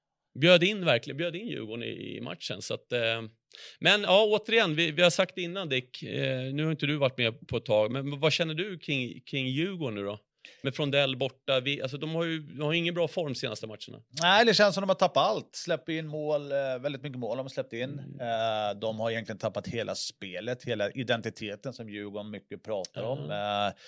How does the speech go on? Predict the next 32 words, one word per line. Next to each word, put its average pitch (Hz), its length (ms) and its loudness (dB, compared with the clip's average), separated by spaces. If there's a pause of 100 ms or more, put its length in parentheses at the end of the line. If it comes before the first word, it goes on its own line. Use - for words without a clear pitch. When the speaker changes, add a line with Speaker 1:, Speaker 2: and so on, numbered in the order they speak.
(280)
Speaker 2:
ser 151 100 0
inte 107 180 0
alls 131 340 4
ut 110 260 -4
som 107 160 -4
det 101 80 -2
har 95 40 2
gjort. 123 340 0 (960)
Men 151 140 4
på 190 100 6
något 185 300 6
vänster 151 380 6
så 147 120 2
lyckas 143 360 2
de 135 140 -4
ändå 110 240 -4
vinna 107 320 -6
Speaker 1:
Mm. 110 80 -4
Speaker 2:
matcher. 135 480 -2
Så 127 120 0
att - 220 -2
man 139 180 -4
kan 156 120 -2
väl 160 60 2
ändå 147 160 4
andas 170 400 2
ut 214 320 -2
för 110 160 -2
dem 107 120 -4
på - 80 -8
ett 139 180 -2
sätt. - 220 -8